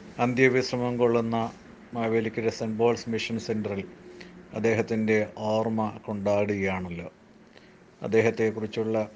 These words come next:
ഒരു ചെറിയ ചിന്ത ഈ സമയത്ത് നിങ്ങളോടൊപ്പം ഞാൻ പങ്കുവെക്കട്ടെ.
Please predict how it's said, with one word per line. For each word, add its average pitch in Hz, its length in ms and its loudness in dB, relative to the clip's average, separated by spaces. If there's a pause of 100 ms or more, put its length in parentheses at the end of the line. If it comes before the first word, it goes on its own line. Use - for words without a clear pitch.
(160)
ഒരു 120 220 -2 (220)
ചെറിയ 120 460 2 (360)
ചിന്ത 110 280 -4 (200)
ഈ 113 120 -6
സമയത്ത് 107 600 -4 (480)
നിങ്ങളോടൊപ്പം 107 680 0 (120)
ഞാൻ 101 220 -4
പങ്കുവെക്കട്ടെ. 98 800 -4